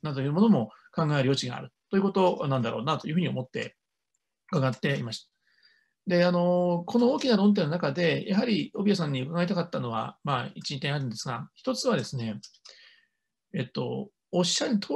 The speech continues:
りだと思うんですけど、ただ、そのような意識、つまり当時様々な連-、あの、国際協調、あるいは国際主義があ-、立ち現れていて、え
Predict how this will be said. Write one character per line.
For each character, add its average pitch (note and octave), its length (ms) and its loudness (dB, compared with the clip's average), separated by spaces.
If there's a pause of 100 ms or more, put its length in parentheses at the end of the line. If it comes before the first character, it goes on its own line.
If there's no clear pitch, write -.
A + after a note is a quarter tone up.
り A#3+ 40 0
だ D#3 100 2
と C#3+ 100 -4
思 B2+ 200 0
う B2+ 40 2
ん A2+ 40 2
で G2+ 80 -2
す - 60 -6
け C3 100 -12
ど、 A2+ 340 -4 (720)
た B3+ 160 -4
だ、 E3 380 0 (580)
そ - 200 -2
の A#3+ 140 6
よ D#4+ 200 -6
う D4+ 40 -6
な D3 280 0 (520)
意 G3+ 100 8
識、 - 420 2 (680)
つ - 20 4
ま D#3 60 4
り C3+ 140 2
当 C#4+ 220 -2
時 G#3 120 -2
様 F#3+ 240 2
々 A#3 180 4
な D3+ 380 0
連-、 E3+ 400 0
あ D#3 60 -2
の、 C3+ 420 -2
国 D3 200 -8
際 G3 340 2
協 F#3+ 240 2
調、 C#3+ 1120 0
あ D3+ 60 -4
る D3 80 0
い - 20 -2
は C3+ 80 -4
国 B2 100 -6
際 F#3+ 220 2
主 F#3+ 140 2
義 D#3+ 60 0
が A2+ 200 -4
あ-、 A#2+ 40 -4
立 - 300 -8
ち G3+ 140 4
現 G#3 100 4 (240)
れ B2 80 0
て G#2 140 -10
い G2+ 100 -12
て、 G2 300 -12 (1120)
え - 80 -2